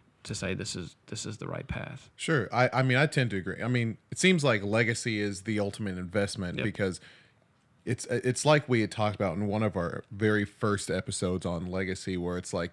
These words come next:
Speaker 2: legacy doesn't start while you're alive. It starts when you're dead. And so that, you know, all the work that you put in, it starts, that's where it's like, "Okay, let's see how that work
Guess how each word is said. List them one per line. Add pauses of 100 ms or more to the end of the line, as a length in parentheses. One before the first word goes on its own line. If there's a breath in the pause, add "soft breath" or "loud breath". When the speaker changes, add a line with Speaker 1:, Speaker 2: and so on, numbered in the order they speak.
Speaker 2:
legacy
doesn't
start
while
you're
alive.
It
starts
when
you're
dead. (540 loud breath)
And
so (580)
that, (280)
you
know,
all
the
work
that
you
put
in,
it
starts,
that's
where
it's
like,
"Okay,
let's
see
how
that
work